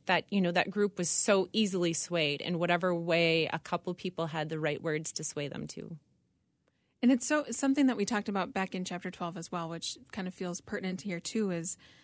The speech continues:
Speaker 2: the, the realm of the world and God's, the realm of God's kingdom kind of both are going.
Speaker 1: Mm-hmm.
Speaker 2: We don't always see what's happening
Speaker 1: Mm-hmm.
Speaker 2: spiritually, but it's interesting to think about what was happening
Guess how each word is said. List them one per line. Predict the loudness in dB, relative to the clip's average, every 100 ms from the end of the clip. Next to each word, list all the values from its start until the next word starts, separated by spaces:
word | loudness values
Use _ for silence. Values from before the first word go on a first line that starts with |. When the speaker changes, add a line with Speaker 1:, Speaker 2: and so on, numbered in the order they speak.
| _ -2
Speaker 2:
the, | 0 0 -2 -4 -10 _ _
the | -6 -4 -2 -4
realm | -4 0 2 2 2 2 0 -2
of | -4 -4 -4
the | -4
world | -4 0 2 2 0 -2 -4 _ _ -8
and | -4 -2
God's, | -2 -4 -4 -8 -12
the | -8 -4
realm | -2 -2 -2
of | -4
God's | -8 -8 -10
kingdom | -8 -4 -4 -4
kind | -4 -4
of | -4 -6 -16 _ _ _ _ _ _ _ _ -14 -14 _ 0
both | 0 0
are | -2
going. | -2 -4 0 2 2
Speaker 1:
Mm-hmm. | 0 _ -20 -20 -20 -2
Speaker 2:
We | -2
don't | 0 -2
always | -4 -2
see | -2 -2
what's | -4 -4
happening | -6 -4 -2 -2 -2 -4 -4
Speaker 1:
Mm-hmm. | -4
Speaker 2:
spiritually, | -2 -2 -2 0 0 0 -4 -14 -2
but | -2
it's | 0
interesting | 0 2 2 2 0
to |
think | 0 -2
about | -2 -2 -2
what | -2 -2
was | -4
happening | -4 -6 -4 -4 -4 -6